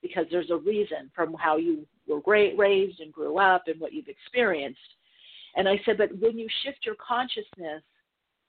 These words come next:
there's growth.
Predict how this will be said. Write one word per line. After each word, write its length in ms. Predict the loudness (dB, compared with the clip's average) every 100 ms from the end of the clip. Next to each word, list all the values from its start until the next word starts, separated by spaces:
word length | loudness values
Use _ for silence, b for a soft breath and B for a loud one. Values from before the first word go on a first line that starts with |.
| _ _ _ _ _ _ _ _ -20 _ _ _ _ _ _ _ _ _
there's 240 | -2 -2 0
growth. 400 | 0 2 2 -2